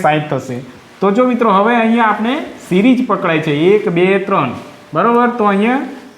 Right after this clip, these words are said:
ગુણ્યા ચાર થશે અને અહીંયા ગુણ્યા પાંચ થશે, બરોબર? તો જો મિત્રો, હવે અગિયાર પંચા કેટલા થશે? પંચાવન. તો એ કેટલા આવશે?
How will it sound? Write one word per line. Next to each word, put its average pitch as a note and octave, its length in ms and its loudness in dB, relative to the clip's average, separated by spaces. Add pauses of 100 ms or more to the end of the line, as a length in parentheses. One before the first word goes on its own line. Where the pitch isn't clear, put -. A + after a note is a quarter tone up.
(220)
ગુણ્યા E3+ 500 0
ચાર F#3 160 2 (100)
થશે G#3+ 360 0 (240)
અને F3 340 -2
અહીંયા F3+ 480 2 (1300)
ગુણ્યા F3 380 2
પાંચ E3+ 260 0 (160)
થશે, C3+ 260 -6 (100)
બરોબર? A3+ 340 -2 (680)
તો F3 100 2
જો A#3+ 260 2
મિત્રો, A3 280 0 (260)
હવે A#3 180 2 (840)
અગિયાર A#3+ 320 0
પંચા A#3+ 320 2
કેટલા B3+ 300 0
થશે? G#3+ 180 0 (280)
પંચાવન. E3+ 680 0
તો E3+ 100 0
એ F3+ 140 0
કેટલા G3+ 320 0
આવશે? F3+ 180 -4